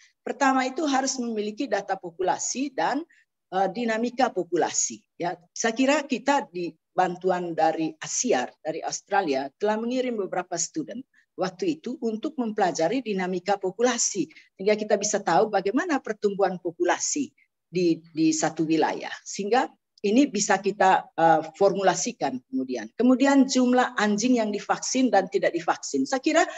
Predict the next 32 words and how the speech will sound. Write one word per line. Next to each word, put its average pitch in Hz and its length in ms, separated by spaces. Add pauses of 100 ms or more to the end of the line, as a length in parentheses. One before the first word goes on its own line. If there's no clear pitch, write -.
(280)
ini 302 240
penting 277 320
sekali, 175 400
harus, 269 560
harus 262 480
melibatkan, 240 960
eh, 240 240
staf - 560
di 196 160
desa. 170 480
Artinya 269 320 (320)
dengan 214 320
pemerintahan 202 560
desa 185 240
yang 180 160
ada 165 240
sekarang 165 480
ini, 214 160
saya 208 240
kira 226 320
untuk, 208 560
eh, 180 160
menghitung 175 720
populasi 196 640
ini 277 60 (100)
akan 214 320
jauh 208 240
lebih 185 160
mudah 240 320
daripada 208 560
petugas-petugas, 190 1040
eh, 156 240